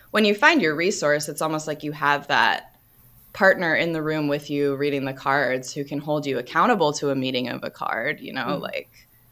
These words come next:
Speaker 1: this is what I say the card means. And you're kind of like, "All right, is that true for me?
Speaker 2: Yeah.
Speaker 1: What's the nuance that's true for me?" but bouncing off of something that resonates with you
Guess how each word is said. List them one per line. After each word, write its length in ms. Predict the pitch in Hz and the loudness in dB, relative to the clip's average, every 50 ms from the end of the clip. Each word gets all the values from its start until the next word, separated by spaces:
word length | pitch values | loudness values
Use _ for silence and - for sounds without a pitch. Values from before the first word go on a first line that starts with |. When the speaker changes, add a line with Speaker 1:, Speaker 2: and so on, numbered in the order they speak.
| _ _ _ _ _ - | _ _ _ _ _ -4
Speaker 1:
this 160 | 170 170 180 | -2 -2 -2
is 140 | 175 170 165 | -2 -2 0
what 160 | 160 156 160 | 2 4 6
I 160 | 170 170 170 | 8 8 6
say 180 | 170 - 170 165 | 4 2 -2 -2
the 80 | 165 165 | -2 -4
card 280 | - 160 151 151 147 | -2 -2 -2 -2 -2
means. 360 | 156 151 147 151 151 151 151 156 | -2 -2 -2 -2 -2 -2 -2 -2
And 140 | 151 147 | -2 -2
you're 140 | 147 143 147 | -2 -2 -2
kind 240 | 143 - 156 151 147 | -4 -4 -4 -4 -4
of 120 | 143 143 143 | -4 -4 -2
like, 280 | 143 139 139 139 - - - | 0 0 0 -2 -2 -2 0
"All 80 | 151 | 2
right, 360 | 151 139 135 139 147 - - - _ _ - | 2 4 4 2 2 0 -4 -8 _ _ -10
is 120 | 160 - | 0 4
that 180 | 170 151 156 - | 4 4 4 2
true 220 | - - 156 165 | -2 -4 -4 -4
for 180 | 165 - 185 160 | -2 0 0 2
me? 540 | 156 151 147 143 156 165 185 214 226 220 - _ - _ _ - - _ - - - _ _ - | 2 2 2 2 0 0 0 -2 -4 -8 -12 _ -20 _ _ -20 -20 _ -20 -20 -20 _ _ -4
Speaker 2:
Yeah. 120 | 190 185 | 2 4
Speaker 1:
What's 200 | 175 180 185 - | 4 4 4 2
the 80 | - 175 | -2 0
nuance 420 | 165 165 160 160 156 160 170 165 | 0 2 4 4 4 4 2 0
that's 240 | - 170 165 165 - | -2 -2 -4 -2 -6
true 220 | - - 147 151 151 | -6 -6 -6 -6 -6
for 180 | 151 - 156 | -6 -6 -4
me?" 340 | 156 143 135 139 143 151 160 | -4 -2 -2 -2 -2 -2 -4
but 320 | 156 160 - 143 - - | -6 -4 -4 -4 0 2
bouncing 380 | 151 147 143 147 147 - 156 147 | 2 4 4 2 0 -4 -2 0
off 160 | 143 143 143 151 | 0 0 -2 -4
of 100 | 147 - | -8 -8
something 380 | - 143 143 - 143 143 139 | -8 -8 -6 -6 -4 -4 -2
that 160 | 139 135 - - | -2 -2 0 0
resonates 500 | 156 165 156 160 156 147 135 139 - - | 0 0 0 -2 -2 -4 -4 -4 -8 -10
with 160 | 147 147 - | -12 -10 -8
you 360 | 143 143 143 135 131 143 160 | -6 -6 -4 -4 -6 -6 -10